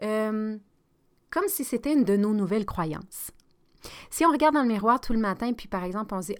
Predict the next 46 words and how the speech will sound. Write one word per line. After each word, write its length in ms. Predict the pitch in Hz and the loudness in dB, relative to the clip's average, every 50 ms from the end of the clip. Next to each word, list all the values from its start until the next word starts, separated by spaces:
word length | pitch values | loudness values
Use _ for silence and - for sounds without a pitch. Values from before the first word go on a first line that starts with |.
| - | 0
Ah, 480 | - 247 262 262 262 254 254 254 254 247 | 2 2 4 4 2 2 2 2 2 0
je 60 | 247 | -2
suis, 400 | - - - 214 208 208 208 208 | -4 -6 -6 -6 -4 -4 -4 -2
mes 140 | 202 196 190 | -2 -2 -2
cheveux 140 | 170 - 180 | -4 -6 -8
sont 180 | - - 175 170 | -8 -6 -6 -6
laides, 400 | 165 170 175 175 175 175 175 170 - | -4 -6 -6 -6 -6 -8 -8 -10 -8
je 100 | 160 156 | -8 -8
suis 200 | 151 - - 170 | -8 -10 -12 -10
grosse, 720 | 151 156 - 160 160 165 165 165 165 165 160 156 - - | -10 -6 -4 -2 -2 -2 -2 -4 -6 -6 -8 -12 -14 -12
ou 140 | - 156 151 | -10 -10 -10
je, 380 | 151 147 147 151 147 147 151 147 | -10 -10 -12 -12 -12 -12 -10 -8
je 80 | 147 | -6
m'aime 180 | 165 165 160 156 | -4 -4 -4 -6
pas. » 300 | - - 175 175 180 190 - - - - - - - - - _ - - | -6 -6 -6 -6 -6 -8 -12 -18 -20 -20 -20 -20 -20 -20 -20 _ -10 -6
Euh, 500 | 185 180 175 180 175 180 175 175 170 170 170 - - - | -6 -4 -4 -4 -4 -4 -4 -4 -6 -6 -8 -12 -8 -4
ou 180 | 220 220 208 | -2 -2 0
si 420 | 202 - - - - - 277 311 359 | 0 0 0 -2 -2 -2 0 0 0
on 60 | 294 | 0
travaille 300 | 240 - - 214 233 254 | 0 2 2 2 2 2
sur 120 | 247 - 214 | 0 -2 -2
un 100 | 202 185 | -2 -4
projet, 440 | - - - 180 170 160 175 202 226 | -4 -4 -4 -4 -4 -2 -4 -4 -4
puis 160 | 226 - 202 | -4 -4 -4
on 100 | 180 180 | -2 -2
dit 140 | 175 156 151 | -4 -4 -6
toujours, « 320 | - 208 185 170 202 208 | -6 -6 -4 -2 -2 -2
Ah, 80 | 214 208 | -2 -2
ça 140 | 202 208 | -2 -4
marchera 260 | 185 185 165 - - 170 | -4 -4 -6 -8 -10 -10
pas, 240 | - - 165 175 | -8 -8 -8 -8
ça 140 | 180 - 175 | -8 -8 -8
marchera 260 | 165 170 - - 165 | -10 -10 -10 -10 -12
pas, 300 | 160 - - 165 165 170 | -12 -8 -8 -6 -6 -6
mon 180 | 170 170 165 160 | -6 -6 -6 -8
entreprise 400 | 156 - - 160 - - 180 - | -8 -10 -10 -12 -10 -10 -10 -8
fonctionnera 440 | - 170 165 - 175 160 165 156 147 | -8 -8 -8 -8 -8 -8 -8 -8 -10
pas, 360 | - - 175 170 175 175 175 | -10 -8 -6 -6 -4 -4 -6
au 80 | 170 160 | -6 -8
travail, 320 | 165 - 160 151 156 165 | -6 -6 -6 -6 -6 -6
je, 180 | 165 - 170 170 | -8 -10 -12 -12
j'aurai 260 | 156 - 170 156 156 | -10 -10 -10 -10 -10
pas 140 | 156 - 170 | -8 -8 -8
un 40 | 160 | -6
nouveau 260 | 160 165 151 156 156 | -6 -6 -8 -8 -10
poste. » 440 | 147 - - 170 170 175 180 - | -10 -10 -8 -8 -6 -6 -8 -10